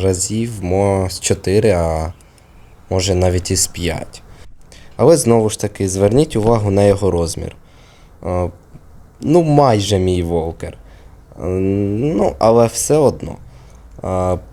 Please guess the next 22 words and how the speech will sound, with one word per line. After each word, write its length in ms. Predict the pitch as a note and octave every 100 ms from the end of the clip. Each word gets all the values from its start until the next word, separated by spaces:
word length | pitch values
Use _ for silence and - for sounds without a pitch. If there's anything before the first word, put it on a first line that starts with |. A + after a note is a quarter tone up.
| - - - -
саме 480 | - A#2 A#2 G#2+
оці 320 | G2 G2+ - B2+
клювання, 580 | - A2 C3 D3+ A2+
вони 400 | F#2+ G2 G#2+ G#2
досить 440 | F2+ G2 G#2+ A2 G#2+
схожі, 560 | - - F2 E2+ E2
що 240 | - - G2+
і 120 | F#2
в 80 | F2+
крупних, 440 | - F#3+ - F#2+
що 160 | - G#2
і 100 | F#2+
в 40 |
мілких 460 | F#2 G#2 G#2 D#3 -
окунців. 560 | G#2+ G2+ F2+ - F2 - - - - -
Єдине, 380 | C3+ F#3 E3+ A#2
що 300 | - A#2 A2
крупний 440 | C#3+ D#3 G#2 G#2
інколи 380 | A#2+ - F#2 F2+
може 680 | G2 A2 G#2+ F#2+ F2+ F2 D#2+
заковтнути 840 | F2 F#2+ - F#2+ - G#2+ G#2+ G2
цілком 680 | E2 - F#2 - G#2 G2+ F#2